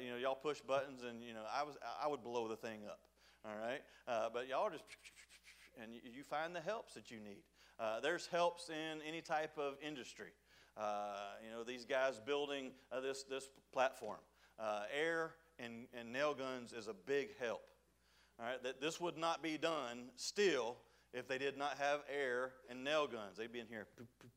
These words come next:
poop, poop. Poop, poop, poop, poop. Ow! Poop, ow! All right? And they would still be doing it. Uh, but man, it's a help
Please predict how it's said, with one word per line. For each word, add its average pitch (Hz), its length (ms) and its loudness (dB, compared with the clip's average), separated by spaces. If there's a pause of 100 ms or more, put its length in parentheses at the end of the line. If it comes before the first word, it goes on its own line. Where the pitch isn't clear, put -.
poop, 120 120 -18 (120)
poop. 110 120 -16 (1200)
Poop, 117 120 -20 (100)
poop, 127 120 -16 (120)
poop, 127 100 -14 (140)
poop. 117 100 -10 (920)
Ow! - 40 12 (680)
Poop, - 100 -10 (220)
ow! - 220 -4 (480)
All 120 60 0
right? 120 240 0
And 127 120 0
they 175 100 6
would 226 120 2
still 277 220 6
be 262 120 0
doing 147 220 2
it. - 100 -16 (460)
Uh, 170 100 4
but 156 200 -2
man, 208 220 4 (280)
it's 190 180 2
a 156 60 8
help 202 360 10